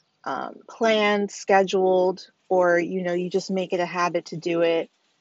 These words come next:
every day, every other day, once a week, once a month, whatever you need for your spiritual purposes, protection, whatever you're going through. And so I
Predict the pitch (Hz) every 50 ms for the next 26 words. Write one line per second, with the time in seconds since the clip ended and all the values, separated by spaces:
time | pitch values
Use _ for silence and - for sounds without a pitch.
0 | _ _ _ _ _ _ - 208 190 196 196 190 180 196 185 180 180 180 185 180
1 | - 196 185 180 185 - - 185 180 180 175 - 180 180 175 175 175 175 170 160
2 | 185 185 185 175 - 214 180 170 185 185 180 180 175 - _ - 185 180 190 185
3 | 175 - - 185 180 180 175 170 175 170 170 170 190 170 170 180 180 185 190 185
4 | 190 190 185 180 165 - 180 185 180 180 175 175 170 170 165 - _ 180 170 165
5 | 165 165 165 170 - - - 170 165 165 156 - - 165 160 165 160 165 - _
6 | _ _ _ _ _ - _ _ _ _ - 196 185 - 185 - - 175 170 170
7 | 160 - - 190 - 196 175 160 - - - 180 170 165 175 170 170 - - 170
8 | 165 170 156 165 160 143 - - - 170 180 - _ _ _ _ _ _ 185 180
9 | 175 156 170 160 160 165 165 170 - 175 165 - - - 196 - _ _ _ _
10 | _ _ _ _ _ _ _ _ _ _ _ _ _ _ _ _ _ _ _ _
11 | - - - - - - - - 214 214 214 214 202 - - 220 208 202 202 202
12 | 208 - - - 196 190 190 185 185 190 190 190 190 190 190 190 185 185